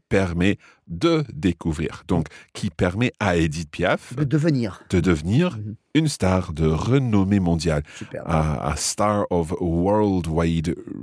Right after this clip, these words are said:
Speaker 1: or world-renowned.
Speaker 2: Status, yeah, or
Speaker 1: Yeah.
Speaker 2: something like that. Yeah, yeah.
Speaker 1: However,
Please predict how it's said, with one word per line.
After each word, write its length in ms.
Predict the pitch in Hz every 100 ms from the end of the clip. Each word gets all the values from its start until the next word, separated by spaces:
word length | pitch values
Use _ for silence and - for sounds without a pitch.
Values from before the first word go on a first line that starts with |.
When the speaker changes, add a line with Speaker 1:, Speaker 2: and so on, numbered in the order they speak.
| 78 73 71
Speaker 1:
or 180 | 78 76
world-renowned. 920 | 85 92 82 82 80 82 80 71 71 -
Speaker 2:
Status, 600 | - - 117 - 123 -
yeah, 120 | 101 98
or 40 |
Speaker 1:
Yeah. 80 | -
Speaker 2:
something 280 | 107 117 110
like 100 | 110
that. 180 | 90 104
Yeah, 120 | - -
yeah. 180 | 98 - _ _ _ _ _ _
Speaker 1:
However, 380 | 76 85 165